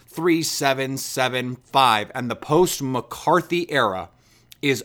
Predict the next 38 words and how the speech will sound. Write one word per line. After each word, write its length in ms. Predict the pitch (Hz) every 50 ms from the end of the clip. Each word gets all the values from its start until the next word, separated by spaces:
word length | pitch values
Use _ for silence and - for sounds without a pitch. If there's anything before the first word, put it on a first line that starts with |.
| -
underway 560 | - 165 190 185 196 196 180 170 170 165 165
in 120 | 151 135 127
Green 360 | 110 135 147 147 147 147 139
Bay. 420 | 117 131 127 127 127 123 120 117 - - - - - _ -
Joe 240 | - 160 165 180 160
Philbin 540 | - - 170 165 160 147 139 135 139 131
one 340 | 120 127 151 180 196 202 202
and 360 | 196 - 170 170 170 170 170 - -
oh 360 | 147 151 156 143 117 98 92
as 180 | 104 113 110 107
Green 200 | 107 139 135 127
Bay 120 | 131 123
Packers 560 | - 127 127 127 120 - 127 117 117 107 - - _ - _ _ _
head 480 | - - 170 170 165 160 170 165 - - _ _ _ _ _
coach, 540 | - - 147 143 143 143 - - - - - -
at 140 | 143 123 117
least 300 | 135 131 120 - - -
interim 440 | 147 151 151 - 160 151 151 143 139
head 300 | 131 143 143 143 131 117
coach, 320 | - 135 127 127 127 - -
as 200 | - 131 120 104
the 80 | 120
Packers 680 | 113 - - - 147 143 139 - 139 131 127 120 - - _ - - - - - - _ _ -
really 320 | 117 156 170 - 175 139
dismantled 800 | 113 92 131 139 139 - - 123 123 131 135 127 123 101 92 92
the 100 | 110 107
Atlanta 300 | 98 113 113 113 110 107
Falcons 440 | - 117 110 107 - 110 101 98 -
thirty-four 520 | - 139 123 123 123 117 - 127 123 117
to 80 | 107 107
twenty, 460 | - - - 127 123 117 113 110 113
and 220 | - 120 120 120
that 160 | 131 147 156
final 380 | 147 - - 143 139 131 120 107
score 360 | - - - 135 120 117 110
is 160 | 110 110 92
not 360 | 104 107 110 120 127 131 143 -
indicative 760 | 139 117 101 87 120 113 - - - 104 104 98 87 -